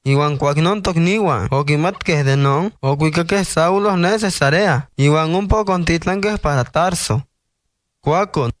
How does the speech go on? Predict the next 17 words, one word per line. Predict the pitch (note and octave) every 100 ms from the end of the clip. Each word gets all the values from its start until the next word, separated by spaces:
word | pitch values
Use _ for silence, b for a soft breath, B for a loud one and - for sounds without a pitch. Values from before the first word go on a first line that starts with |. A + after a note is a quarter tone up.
| _
non | C3 D3+ F#3+
tlaneltoka | F3+ E3+ C#3 G3 F#3 E3+ G3+
nowian | C#3 D3 D#3+ G3+ G#3+ F3+
ipan | E3+ E3+ D#3 D#3
non | D#3+ F3 A3
iyeualikan | C#3 C#3+ D3 D3 D3+ F#3+ F#3+ F#3+ G3
Judea, | - D#3 D3+ D#3 D#3 F3+ - -
Galilea | A#2+ B2+ C3 C#3+ F#3 F3 B2
iuan | C3 C#3 C#3
Samaria, | C#3 B2+ B2+ E3+ F3 F3+ -
kipiayah | - C#3 C3+ D3+ F3+ G3 G#3
yolseuilistli | F#3+ F3 E3 - D3+ D3 C#3+ E3 - - G#3+ - F#3
iuan | G3+ G3 G#3+
moyolchikauaya. | G#3+ E3+ D#3+ E3 D#3+ D3 D3 D3 F#3+ E3 G#2 - _ _ _ _ _ _ _
Kitlakaitayah | - B2+ - D3 D3+ D3 C#3 F3 G3+ F3+
non | E3+ G3+
toSeñor, | F#3+ F3 D3+ C#3+ C#3+ F#3